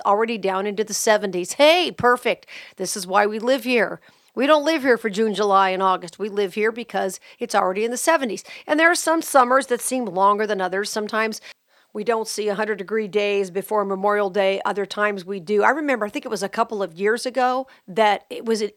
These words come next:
not even a hundred degrees the entire month of June.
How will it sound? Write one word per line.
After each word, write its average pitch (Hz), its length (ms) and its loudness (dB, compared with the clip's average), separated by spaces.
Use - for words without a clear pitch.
not 240 280 0
even 226 200 -4
a 202 60 -2
hundred 240 280 -2
degrees 208 420 -4
the 214 140 -2
entire 247 540 2
month 226 340 -2
of 190 180 -6
June. 180 560 -4